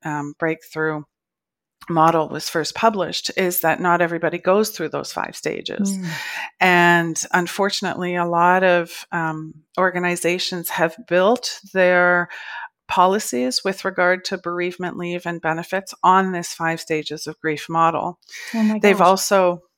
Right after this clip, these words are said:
Speaker 1: they've also
Speaker 2: <laughs>
Speaker 1: assumed that, um, grieving is linear. So, um, in Canada, for example, uh, a lot of large and medium-sized organizations provide five days of leave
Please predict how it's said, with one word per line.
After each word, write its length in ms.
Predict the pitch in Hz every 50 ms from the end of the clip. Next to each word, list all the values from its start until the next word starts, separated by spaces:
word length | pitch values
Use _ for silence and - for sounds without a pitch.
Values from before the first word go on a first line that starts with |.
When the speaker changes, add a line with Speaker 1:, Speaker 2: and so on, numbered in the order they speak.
| _ _ _ _ - - - - - 269 262 208
Speaker 1:
they've 180 | 202 196 180
also 380 | 185 180 185 240 - 202 185 185
Speaker 2:
<laughs> 40 | 175
Speaker 1:
assumed 560 | - - - 190 185 185 190 190 190 185 180 - - -
that, 480 | 170 165 165 170 165 127 - - - - - -
um, 560 | 180 175 165 165 160 160 156 151 156 151 143 _ _ _ _ _ _ _ _ _ _ _ _ _ _ _ _ _ _ _ _ _ - - - _ _ -
grieving 420 | 185 - 185 180 190 185 185 175 170
is 140 | 165 160 180
linear. 600 | 170 180 190 190 196 180 160 120 - - - - - - - - - - - -
So, 600 | - - - 196 180 180 175 170 170 170 165 160 - -
um, 540 | 175 160 156 156 151 151 151 151 156 170 175 _ _ _ -
in 200 | 190 175 165 160
Canada, 500 | - - 202 185 185 185 175 165 156 160
for 160 | - - 170
example, 800 | 160 156 165 - 147 147 139 147 151 - - - - - 208 208 - - - - - - - -
uh, 300 | - 160 151 147 135 - -
a 180 | - 170 160
lot 340 | 165 165 165 165 165 165 165
of 240 | 170 160 160 160 -
large 480 | 156 160 160 160 160 170 180 180 - 165
and 280 | 160 160 156 151 -
medium-sized 720 | - 170 170 175 175 170 170 165 - - 160 156 156 -
organizations 800 | 165 160 156 156 156 156 160 156 - 214 226 220 - 208 190 180
provide 420 | - - 180 175 175 170 165 160 165
five 300 | - 175 170 160 160 156
days 480 | - 160 156 151 151 - - - - - - _
of 340 | - 165 156 156 151 156 -
leave 560 | 180 185 220 226 196 170 - 185 220 254 -